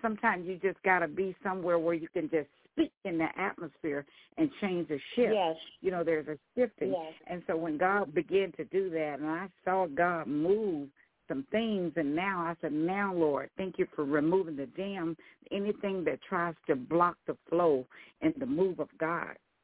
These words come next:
Speaker 1: you know, so that that river can flow and God give me steps and order it."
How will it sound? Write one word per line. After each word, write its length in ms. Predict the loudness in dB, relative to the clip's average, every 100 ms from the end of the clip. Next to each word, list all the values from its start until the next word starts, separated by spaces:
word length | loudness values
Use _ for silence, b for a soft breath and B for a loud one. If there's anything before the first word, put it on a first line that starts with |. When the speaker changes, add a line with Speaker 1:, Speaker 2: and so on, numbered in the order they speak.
| _
Speaker 1:
you 80 | -2
know, 200 | 0 0 2
so 160 | 2 2
that 160 | 0 0
that 140 | -2 0
river 560 | 2 4 2 -2 -10 -10
can 200 | -12 -12
flow 340 | -6 -4 -2 -4
and 160 | -6
God 280 | -6 -6 -6
give 140 | -8 -6
me 180 | -6 -8 _
steps 280 | -2 -2 -2
and 160 | -4 -2
order 300 | 2 4 6
it." 120 | 2